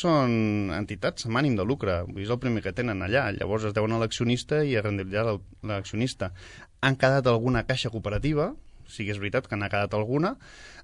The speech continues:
Em, de fet, vull dir, em, em sembla que ha estat avui que sortia als diaris, no?, que havia crescut exponencialment una d'elles. Em, bueno, mm, quan ens pregunten, «No, però aquesta caixa també», diem que sí, que, que,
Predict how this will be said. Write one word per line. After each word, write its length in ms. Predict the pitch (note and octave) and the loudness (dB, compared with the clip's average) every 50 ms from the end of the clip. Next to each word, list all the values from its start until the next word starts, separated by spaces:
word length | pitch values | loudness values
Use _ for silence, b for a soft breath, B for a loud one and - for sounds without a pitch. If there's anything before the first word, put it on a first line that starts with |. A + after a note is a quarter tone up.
| B - - B2+ | B -2 0 2
Em, 840 | A#2+ A2+ A2 G#2+ G#2 G#2 G#2 G#2 G#2 G2+ G2+ G2 G2 F2 D2+ C2 - - - - | 4 4 4 4 4 2 2 0 0 0 0 -2 -2 -2 -4 -6 -8 -12 -16 -10
de 220 | - F2+ G2+ G2 F2+ | -8 -6 -4 -4 -4
fet, 220 | - G#2+ A2 A2 - - | -2 -2 -2 -2 -4 -12
vull 220 | - G#2 G#2+ G#2 F#2+ | -8 -4 -2 -2 0
dir, 240 | G2 G2 G2 G2 G2 E2 | 0 0 0 0 0 -2
em, 240 | - G2+ G#2 - - | -2 -4 -6 -8 -10
em 220 | - - - G2 G#2+ | -12 -14 -16 -16 -14
sembla 200 | - - G2 G2 | -12 -10 -8 -8
que 60 | G2+ - | -8 -8
ha 20 | |
estat 180 | - - F#2+ - | -8 -8 -6 -6
avui 640 | F2+ F#2 A2 C3 C3 A#2 G#2+ G2 F#2 F#2 F#2+ F2+ - - - - | -4 -2 0 0 2 2 0 -2 -4 -6 -8 -8 -10 -12 -12 -10
que 80 | A2+ | -10
sortia 300 | - A2+ G#2 G#2 G#2 G#2 | -8 -8 -6 -4 -2 -2
als 100 | G2+ G2 | -2 0
diaris, 260 | G#2 A2 A#2+ A#2+ G#2 | 2 2 2 2 2
no?, 140 | G2+ G#2 - | 0 0 0
que 80 | - G#2+ | 0 -2
havia 140 | G2 F#2+ G2 | -2 -2 -2
crescut 300 | G2+ F#2 - - G2 - | -4 -4 -6 -8 -8 -10
exponencialment 640 | G2 - - F#2 F#2 F#2 F#2 - A2 F#2+ G2 G2 G2 | -10 -10 -8 -8 -8 -6 -6 -6 -6 -4 -4 -4 -4
una 140 | F#2+ F#2+ F#2+ | -4 -4 0
d'elles. 380 | G#2 C3 D#3+ F3+ G#3 A#3 - - B B B B B B B B B B B B - | 0 2 2 2 0 -2 -6 -12 B B B B B B B B B B B B 2
Em, 960 | C3+ B2 A2+ A2+ A2 G#2+ G#2+ G#2+ G#2+ G#2+ G#2 G#2 G#2 G2+ G2+ G2+ G2+ G2+ G2+ G2+ - - - | 6 6 8 8 8 6 6 6 6 6 4 4 4 2 2 2 0 0 -2 -4 -10 -10 -2
bueno, 340 | A2+ C3+ C3+ A#2+ A#2+ D#3 - - | 4 6 6 6 6 2 -2 -4
mm, 360 | - B2 A2+ A2 G#2+ G#2 G2+ F#2+ | -2 0 2 2 2 2 0 0
quan 200 | F#2 A2+ G#2+ G#2 | 0 0 2 2
ens 100 | G#2+ - | 0 0
pregunten, 400 | - - A#2 B2 C#3 A#2+ B2 C3 | 0 0 2 2 2 2 2 2
«No, 140 | F#3 G3+ G3 | 2 0 -2
però 140 | - D#3+ D3+ | -2 -4 -6
aquesta 240 | D3+ E3 D#3+ - E3 | -6 -6 -6 -6 -4
caixa 220 | E3 E3+ D3+ D#3 D#3 | -2 -2 -4 -2 -4
també», 800 | D#3 D3 D3+ D3+ D#3+ D#3+ D#3+ D#3+ D#3+ D#3 D3+ D3+ C#3+ C#3 C#3 C3 - - - - - B B B B B B B B B | -2 -2 0 2 2 4 4 4 6 6 6 6 4 2 0 -2 -6 -12 -14 -14 -14 B B B B B B B B B
diem 240 | - A#2+ B2 C3+ C#3 | 0 4 4 4 4
que 100 | B2 C3+ | 4 0
sí, 280 | - - - D3 C#3 C3+ | 0 2 2 2 0 2
que, 180 | - D3+ C3 A#2+ A2 G2+ F#2+ F#2 F#2+ F#2+ F#2+ - - - - - - - | 4 6 8 8 8 8 6 6 4 2 0 -4 -16 -18 -20 -20 -10 0
que, 160 | A#2 A2 | 4 4